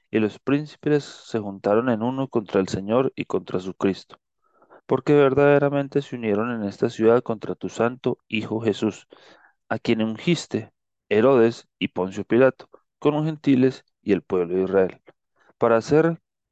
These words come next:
cuanto tu mano y tu consejo habían antes determinado que sucedería. Y ahora, Señor, mira sus amenazas y concede a tus siervos que con todo denuedo hablen tu palabra,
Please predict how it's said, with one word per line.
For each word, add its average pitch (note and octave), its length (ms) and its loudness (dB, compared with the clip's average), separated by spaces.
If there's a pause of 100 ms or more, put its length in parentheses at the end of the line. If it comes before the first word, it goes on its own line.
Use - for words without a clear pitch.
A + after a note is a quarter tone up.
(180)
cuanto A#2 500 -4
tu G2+ 180 -14
mano B2 320 -2
y D3+ 40 -6
tu D3 160 -12
consejo C3 680 -2
habían A2+ 420 2
antes C3+ 300 -2
determinado A2+ 680 -2
que B2 140 -6
sucedería. F#2 640 -2 (1400)
Y A#2 80 0
ahora, C#3+ 320 6
Señor, D#3 440 -4 (160)
mira B2 280 -2
sus C#3 180 -8
amenazas G#2+ 500 -4
y C3 60 -10
concede G#2 460 0
a A#2+ 40 2
tus - 220 -8
siervos C3 400 -2
que - 180 -10
con F#2 320 -8
todo B2+ 220 2
denuedo C#3 640 2
hablen G#2 340 -2
tu - 160 -10
palabra, B2 440 2